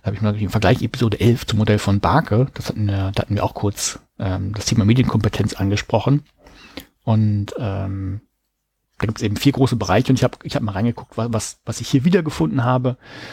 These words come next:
Das ist, ähm, Medienkunde, also wenn man was lernt über das, äh, von, von, über Podcasts an sich und zur Mediennutzung.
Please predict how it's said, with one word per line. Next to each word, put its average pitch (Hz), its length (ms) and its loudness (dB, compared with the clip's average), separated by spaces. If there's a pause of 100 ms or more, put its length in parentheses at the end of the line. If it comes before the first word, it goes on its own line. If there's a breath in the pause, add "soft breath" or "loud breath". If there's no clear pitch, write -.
(240 loud breath)
Das - 160 -4
ist, - 420 -8
ähm, 98 600 -4 (840)
Medienkunde, 131 680 4
also 117 180 0
wenn 110 80 0
man 107 60 0
was 107 140 -4
lernt 120 340 2
über 110 360 -4 (140)
das, - 160 -10
äh, - 120 -16 (180)
von, - 260 -16
von, - 280 -12
über 110 160 -6
Podcasts - 640 -2
an 104 120 -2
sich 151 280 -4
und - 300 -6 (580)
zur 110 160 2
Mediennutzung. 156 680 2